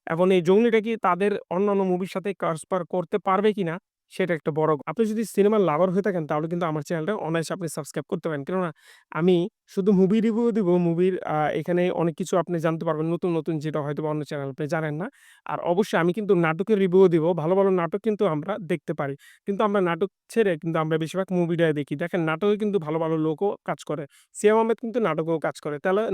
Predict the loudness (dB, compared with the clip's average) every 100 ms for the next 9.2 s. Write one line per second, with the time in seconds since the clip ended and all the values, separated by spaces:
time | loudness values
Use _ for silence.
0 | 0 2 0 0 0 2 2 2 0 0
1 | -4 -8 -8 -4 -2 0 0 0 -4 -20
2 | -18 -8 -4 2 4 4 4 2 4 4
3 | 2 -2 0 0 2 6 6 6 2 0
4 | 0 0 0 -2 -2 -2 0 0 -2 -4
5 | -2 -2 -2 -4 -6 -4 -2 -2 0 0
6 | 4 4 4 2 0 -4 -6 -6 -6 -6
7 | -6 -4 -8 -6 -6 -4 -6 -8 -12 -8
8 | -6 -4 -6 -6 _ _ -10 -8 -4 -2
9 | 2